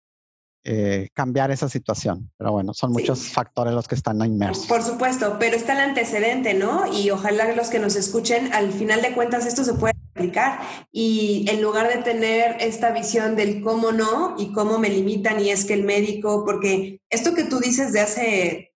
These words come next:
Speaker 2: veinte años, treinta años, pasa hoy. O sea, todavía tenemos escenarios en donde no se reconoce, en donde el médico es el que decide.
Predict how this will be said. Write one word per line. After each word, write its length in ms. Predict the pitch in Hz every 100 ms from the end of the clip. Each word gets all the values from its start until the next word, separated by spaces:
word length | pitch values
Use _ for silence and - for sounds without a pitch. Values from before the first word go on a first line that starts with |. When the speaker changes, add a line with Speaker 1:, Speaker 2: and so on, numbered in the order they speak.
| -
Speaker 2:
veinte 500 | 175 - 220 240 226
años, 300 | 208 220 226
treinta 320 | 214 214 202
años, 260 | 202 262 -
pasa 380 | 240 254 220 185
hoy. 260 | 320 - - - _ -
O 80 | 185
sea, 160 | 190
todavía 400 | 208 302 311 269
tenemos 440 | 233 226 220 226 214
escenarios 640 | 196 190 196 196 214 208
en 180 | 190 185
donde 420 | 180 - 180 180
no 220 | 180 196
se 140 | 196 208
reconoce, 840 | 190 165 175 214 226 226 214 214
en 140 | 208 175
donde 300 | 175 180 175
el 80 | 175
médico 360 | 190 196 -
es 120 | 190 180
el 100 | -
que 100 | 160
decide. 600 | 330 - 226 220 214